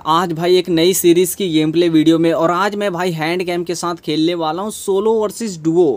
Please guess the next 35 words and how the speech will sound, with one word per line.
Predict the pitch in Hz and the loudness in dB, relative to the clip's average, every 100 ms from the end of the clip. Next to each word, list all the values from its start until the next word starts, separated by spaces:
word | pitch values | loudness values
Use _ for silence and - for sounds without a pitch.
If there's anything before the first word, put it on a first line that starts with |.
| - _ _ - | -4 _ _ -6
ठीक | 156 | -4
है। | 214 | -2
और | 156 180 | -2 -2
मैंने | 208 196 226 | -4 -6 -6
यहाँ | 220 196 214 | -6 -6 -6
पे | 226 | -4
देखो | 196 226 | -2 -2
लगा | 202 156 156 | -4 -4 -4
लिया | 185 202 | -4 -2
rank | 202 160 160 185 180 | -4 -6 -8 -8 -8
match | 180 190 | -8 -6
और | 156 160 | -4 -2
auto | 165 180 | -2 -4
match | 175 170 | -6 -4
कर | 160 | -2
लिया | 165 185 | 0 0
ऑफ। | 139 - - - - - | -4 -6 -14 -20 -20 -6
और | 233 | -2
मुझे | 262 254 269 | 0 0 0
नहीं | 302 | 0
पता | 302 285 262 | 2 0 0
भाई | 202 | 0
मैं | 240 233 | 0 -2
इस | 214 202 | -2 -4
match | 196 190 190 | -4 -4 -4
को | 190 | -2
कितना | 190 175 175 | -2 -2 -2
देर | 180 170 | -2 -2
टिका | 170 156 151 | -4 -2 -4
पाऊँगा, | 147 147 160 | -4 -4 -4
कितना | 160 165 175 170 | -4 -6 -4 -2
देर | 160 160 | -2 0
match | 151 156 | -2 -4
में | 156 | -6
टिकूँगा। | 147 147 151 147 | -6 -6 -4 -4